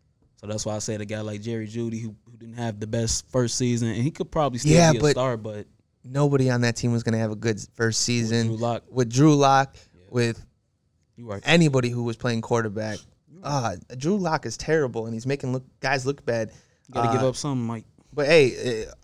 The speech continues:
Speaker 2: I'm hoping Teddy Two Gloves starts for them
Speaker 1: Mm-hmm.
Speaker 2: because if I, I have a lot more confidence in Teddy than I do Drew Lock,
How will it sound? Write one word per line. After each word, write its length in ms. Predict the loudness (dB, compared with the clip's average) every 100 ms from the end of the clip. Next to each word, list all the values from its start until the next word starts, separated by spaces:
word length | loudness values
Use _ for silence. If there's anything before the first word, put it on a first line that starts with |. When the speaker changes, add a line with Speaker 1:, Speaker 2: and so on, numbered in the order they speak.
| -20 _ _
Speaker 2:
I'm 120 | 2
hoping 300 | 6 6 4
Teddy 260 | 4 4 2
Two 160 | 0 2
Gloves 460 | 4 4 2 -6 -14 _
starts 340 | -2 4 4
for 160 | 4 2
them 260 | 2 -2 -6 _ _
Speaker 1:
Mm-hmm. 80 | -10
Speaker 2:
because 480 | 2 6 6 4 -6 -12
if 140 | -12 -12 _ _ _ _ -18
I, 80 | -16
I 180 | -2 0
have 160 | 2 2
a 40 |
lot 180 | 4 2
more 100 | 2
confidence 440 | 0 0 0 -2 -2
in 60 | 0
Teddy 220 | 0 0
than 140 | 0
I 80 | -2
do 140 | -2 -4
Drew 180 | -4 0
Lock, 300 | 2 0